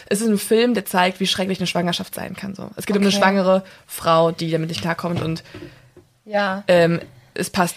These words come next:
Speaker 1: ein bisschen
Speaker 2: Hä,
Speaker 1: zu ihr halt
Speaker 2: und
Speaker 1: auch,
Speaker 2: wenn
Speaker 1: also
Speaker 2: sie
Speaker 1: das
Speaker 2: jetzt
Speaker 1: ist ja
Speaker 2: vierzig Mal mit einer Eisenstange auf den Kopf geschlagen bekommt, dann ist sie doch tot, oder?
Speaker 1: Ja, sie schlägt nicht so fest dazu, dass sie, sie blutet am Kopf, aber sie ist erstmal nur bewusstlos, aber auch nicht für so lang.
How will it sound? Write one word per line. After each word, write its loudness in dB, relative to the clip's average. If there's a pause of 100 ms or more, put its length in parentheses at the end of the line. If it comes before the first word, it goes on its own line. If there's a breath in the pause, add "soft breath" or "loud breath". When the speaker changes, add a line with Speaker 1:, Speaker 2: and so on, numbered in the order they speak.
(100)
Speaker 1:
ein -2
bisschen 4
Speaker 2:
Hä, 6
Speaker 1:
zu -2
ihr 4
halt 4
Speaker 2:
und 4
Speaker 1:
auch, 0
Speaker 2:
wenn 8
Speaker 1:
also 4
Speaker 2:
sie 4
Speaker 1:
das 6
Speaker 2:
jetzt -10
Speaker 1:
ist -4
ja 0
Speaker 2:
vierzig 0
Mal 4
mit -2
einer 4
Eisenstange 0
auf -2
den -6
Kopf -6
geschlagen -2
bekommt, -8
dann -6
ist -12
sie -10
doch -12
tot, -10
oder? -6 (140)
Speaker 1:
Ja, 4
sie 2
schlägt 0
nicht 2
so 2
fest -2
dazu, -2
dass -4
sie, -2
sie -6
blutet 0
am -2
Kopf, -6 (420 soft breath)
aber 4
sie 2
ist 0
erstmal 0
nur 0
bewusstlos, -6
aber 0
auch 2
nicht -2
für 0
so 0
lang. -2